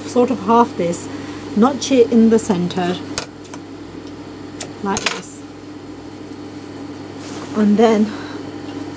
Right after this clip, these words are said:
both my belt and the right side of the salwar facing each other,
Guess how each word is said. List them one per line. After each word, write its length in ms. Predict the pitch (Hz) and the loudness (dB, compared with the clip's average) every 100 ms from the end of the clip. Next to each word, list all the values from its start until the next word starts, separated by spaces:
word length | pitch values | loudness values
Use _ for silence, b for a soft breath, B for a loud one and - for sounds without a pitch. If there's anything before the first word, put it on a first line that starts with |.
| - 202 | 0 6
both 300 | 247 262 254 | 6 6 4
my 160 | 233 | 4
belt 380 | 196 247 247 226 | 6 6 6 2
and 340 | - 208 208 208 | -4 0 2 2
the 240 | 196 196 | 0 2
right 240 | 202 214 | 4 2
side 360 | - 220 208 202 | 2 2 2 0
of 240 | - 202 - | -2 -2 -2
the 60 | |
salwar 720 | 196 - - 196 190 196 170 - B B B - | 0 0 0 0 0 -2 -2 -6 B B B 6
facing 360 | 220 220 202 | 8 8 2
each 280 | 185 175 - | -2 -4 -4
other, 400 | 165 170 170 202 | -4 -2 -4 -4